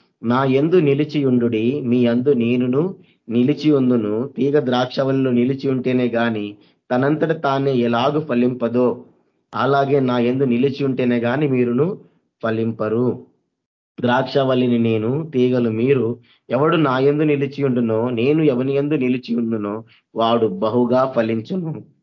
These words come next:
నాకు వేరుగా ఉండి మీరు ఏమీయూ చేయలేరు. ఎవడైనను నా యందు నిలిచి ఉండిన ఎడల, వాడు తీగ వలె బయట పారవేయబడి ఎండిపోవును." మనుషులు అటు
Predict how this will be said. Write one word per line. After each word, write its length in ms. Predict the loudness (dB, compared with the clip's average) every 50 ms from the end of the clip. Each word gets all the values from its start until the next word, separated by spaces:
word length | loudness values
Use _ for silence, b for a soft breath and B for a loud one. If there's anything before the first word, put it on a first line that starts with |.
| _ -8
నాకు 300 | -4 -2 -2 -2 -2 -2
వేరుగా 420 | 0 2 4 4 4 4 4 2 2
ఉండి 260 | 2 2 0 0 0
మీరు 220 | 0 0 0 0
ఏమీయూ 440 | -2 -2 -2 -2 0 0 0 2 0
చేయలేరు. 720 | 0 0 -2 -2 0 0 2 2 2 2 2 0 -2 -6 -8 b b b b b _ -2
ఎవడైనను 560 | 0 2 2 2 2 2 2 2 2 2 2
నా 160 | 2 2 0
యందు 220 | 0 0 0 0 0
నిలిచి 420 | 0 0 0 -2 -4 -2 0 0
ఉండిన 240 | 0 0 0 0 0
ఎడల, 580 | 0 0 2 0 0 0 0 0 -2 -4 -6 -8 -8
వాడు 240 | -6 -4 -2 -2 -2
తీగ 380 | -4 _ -4 -2 0 0 2 2
వలె 280 | 2 2 2 4 2
బయట 360 | 2 2 2 0 0 0 -2 -4
పారవేయబడి 840 | -6 -4 -4 -4 -2 -2 0 0 2 2 2 2 0 0 -2 0
ఎండిపోవును." 840 | 0 -2 0 0 -2 -2 -4 -4 -4 -4 -4 -4 -4 -8 -10 -14 -16 _ _ _ _ _ _ -4
మనుషులు 440 | -2 2 2 2 2 2 2 2 2 2
అటు 140 | 2 2